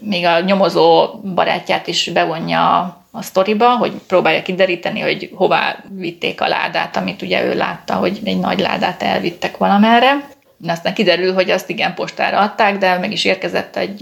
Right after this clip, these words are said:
tudom én, vidéki kis, ö, településre, és hogy ruhák voltak állítólag benne, semmi gyanús nem történt. A feleség állítólag elutazott, ott látták is a,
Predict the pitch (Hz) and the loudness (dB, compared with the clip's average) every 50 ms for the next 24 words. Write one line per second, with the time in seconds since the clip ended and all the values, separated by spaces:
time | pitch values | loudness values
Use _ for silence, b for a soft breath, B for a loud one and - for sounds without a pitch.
0 | 208 - - - 190 - 185 180 170 165 - - 165 - - - - 190 190 B | -14 -12 -10 -8 -8 -4 -2 -2 0 0 -2 -2 -4 -6 -6 -6 -6 -6 -8 B
1 | B B _ - - - - - - - 160 - 180 - - - 208 208 233 233 | B B _ -8 -2 -2 0 0 0 -2 -2 -4 -4 -4 -4 -2 0 0 0 0
2 | 233 240 226 202 196 196 - 202 190 185 180 180 180 - 180 175 - - 175 180 | 0 0 2 2 2 2 0 2 2 2 2 2 2 0 -2 -4 -6 -6 -8 -8
3 | - - 165 165 156 156 - - 156 - - - - - - - - - - - | -8 -6 -4 -4 -4 -4 -4 -2 -4 -2 -2 -4 -4 -4 -4 -4 -4 -4 -4 -4
4 | - - - 180 175 - 180 - 170 165 - - 190 208 185 202 - 175 180 190 | -2 0 0 0 0 -2 -2 -2 -2 -2 -2 0 0 -2 -2 -2 0 0 0 0
5 | 190 180 - - - - 175 170 165 - - 185 185 185 185 - 196 185 170 175 | 0 -2 -4 -4 -2 -2 -2 -2 -2 0 2 2 2 2 0 0 0 0 0 0
6 | 175 175 - - B B B B - - - 160 - - - - 170 - - - | -2 -6 -8 -14 B B B B 2 4 4 4 4 2 0 0 -2 0 -2 -2
7 | - - - - - - - - - - - - - 175 - 226 220 202 202 - | -2 -4 -4 -4 -4 -4 -4 -6 -6 -6 -6 -4 -2 -2 -2 -2 -2 -2 -2 -2
8 | 185 180 185 175 170 180 180 - - _ 190 190 190 185 - - 175 170 175 - | -4 -2 -2 -2 -2 -2 -4 -6 -10 _ -12 -10 -10 -8 -4 -2 -2 -2 -2 -4
9 | - - - - - - 185 - - - - 185 - | -4 -6 -6 -4 -4 -4 -2 0 0 0 0 0 0